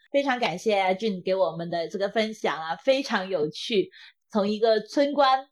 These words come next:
到现在的高级马房助理。呃，香港赛马会从化马场为我们的年轻人提供了广阔的空间，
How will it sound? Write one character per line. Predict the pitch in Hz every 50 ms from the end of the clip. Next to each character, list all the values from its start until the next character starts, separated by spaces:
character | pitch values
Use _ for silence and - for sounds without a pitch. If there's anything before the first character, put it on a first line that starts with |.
| _ _ _
到 | - 240 233 233
现 | 233 269 240 226 226
在 | 240 220 208 208
的 | 190 202 190 185 180 185 185 _
高 | 247 240 240 247
级 | 233 214 196 196 190
马 | 180 156 151
房 | - - 170 175 180
助 | 180 - 214 190
理。 | 165 160 156 - _ _ _ _ _ _
呃， | - 180
香 | - - 269 269 269
港 | 240 185 185
赛 | - 226 226
马 | 208 190
会 | 202 220 202
从 | 190 - - 196 202
化 | 220 220 208
马 | 190 185 170 185
场 | 190 - 190 170 160
为 | 180 196
我 | 190 180 160
们 | 156 160 170 170
的 | 175 175
年 | 180 180 180 196 220
轻 | - 262 247 233
人 | 202 170 170 - - _
提 | - - 190 185
供 | - 233 226 220 226
了 | 226 196 160 - -
广 | - - - 151 190
阔 | - - 294 254 190
的 | 196 190
空 | - - 262 226 240 240
间， | 220 247 226 226 233 226